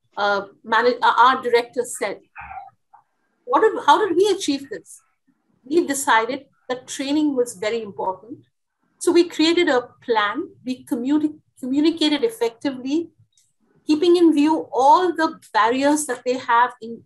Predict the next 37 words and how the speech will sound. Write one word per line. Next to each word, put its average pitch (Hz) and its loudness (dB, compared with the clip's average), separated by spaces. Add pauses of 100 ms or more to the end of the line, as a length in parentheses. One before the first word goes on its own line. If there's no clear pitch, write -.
(140)
cultural 247 -2
barriers 247 2
that 233 -8
they 233 -8
have, 233 0 (540)
also 262 0 (320)
to 294 -6
tell 311 4
them 339 2
what 285 0
the 233 -4
end 262 0
goal 233 2
was, 226 -4 (500)
to 294 -6 (320)
also 320 0
tell 349 0
them 415 0
of 392 -4
the 339 -4 (220)
small 370 2
wins, 254 -2
the 233 -2 (100)
low-hanging 302 0
fruit - -2 (400)
that 247 -2
we 254 -8
got 254 2
every 233 -2
time 254 -2
we 240 -8
were 233 4
able 233 0
to 247 -16
multi-skill. 240 -4 (560)
We 302 -2
identified 294 2